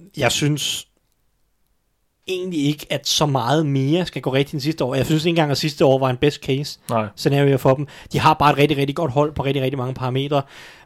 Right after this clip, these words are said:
Speaker 1: M-, måske det vigtigste er, at Drew Brees, han kan fortsætte på det niveau. Fordi vi så mod slutningen af sæsonen,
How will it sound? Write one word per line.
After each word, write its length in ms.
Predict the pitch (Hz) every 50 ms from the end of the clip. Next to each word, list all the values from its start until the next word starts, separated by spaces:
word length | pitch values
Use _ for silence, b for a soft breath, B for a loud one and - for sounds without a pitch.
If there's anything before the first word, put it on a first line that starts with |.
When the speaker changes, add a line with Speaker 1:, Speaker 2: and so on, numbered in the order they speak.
| B -
Speaker 1:
M-, 380 | 135 131 - _ _ - - - _ - 277
måske 300 | 175 147 - - 202 180
det 100 | 160 143
vigtigste 360 | 180 196 - 185 - - 147
er, 160 | 139 147 156
at 200 | 156 143 127 -
Drew 100 | 147 135
Brees, 240 | 120 - 143 143 -
han 100 | - 139
kan 100 | - 131
fortsætte 420 | - - 135 151 - - 147 131 -
på 60 | 151
det 120 | 127 127 127
niveau. 280 | 127 120 127 131 135 - b b b b b b
Fordi 380 | - - 135 127 120 127 147 - _ _ _ _ _ _ _ _ _ _
vi 180 | - 139 135 127
så 300 | - - 185 196 196 170
mod 240 | 160 151 165 175
slutningen 500 | 147 - 160 156 151 170 151 131 123 120
af 80 | 120 -
sæsonen, 480 | - 120 - - 127 127 127 127 127